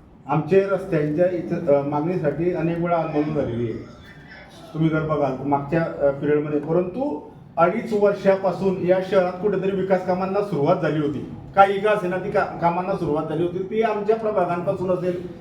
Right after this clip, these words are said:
शिवसेनेच्या पंधरा नगरसेवकांच्या प्रभागापासून असेल, ती सुरुवात झाली होती आणि बऱ्या प्रमाणात त्या नगरसेवकांच्या वार्डातील कामं झालेली होते. परंतु काही भागातील कामं, अ, जो वेळ कमी मिळाला किंवा ज्या फुटाफाटीचं राजकारण झालं, त्याच्यामुळे ती, अ, कामं राहून गेली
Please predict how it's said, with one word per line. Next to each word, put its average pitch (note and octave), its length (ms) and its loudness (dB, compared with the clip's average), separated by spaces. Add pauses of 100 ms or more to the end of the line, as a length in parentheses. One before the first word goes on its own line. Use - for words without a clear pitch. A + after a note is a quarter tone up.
(200)
शिवसेनेच्या F3+ 460 2
पंधरा F#3 260 0
नगरसेवकांच्या E3+ 680 0
प्रभागापासून D#3+ 600 -2
असेल, D3+ 460 -6 (180)
ती C4 100 2
सुरुवात F#3 320 4
झाली F3+ 220 0
होती F#3 200 -2
आणि A3+ 200 -2
बऱ्या G#3 220 4
प्रमाणात G#3+ 760 -2
त्या G3+ 140 6
नगरसेवकांच्या F3+ 720 0
वार्डातील E3+ 400 -2
कामं F#3 240 2
झालेली D3+ 260 0
होते. C#3+ 220 -2 (460)
परंतु G#3 280 2
काही A3 260 6
भागातील F#3 400 0
कामं, G3+ 260 2 (1000)
अ, C#3 280 0
जो E3+ 160 4
वेळ G#3+ 320 4
कमी A3 180 0
मिळाला G3+ 480 2 (260)
किंवा G3 180 6
ज्या A3 180 4
फुटाफाटीचं F#3 640 2
राजकारण G3 400 2
झालं, E3+ 340 0
त्याच्यामुळे F#3+ 400 2
ती, A#3 380 -4
अ, F#3 220 4
कामं F#3 320 0
राहून G3+ 300 2
गेली F3+ 500 -2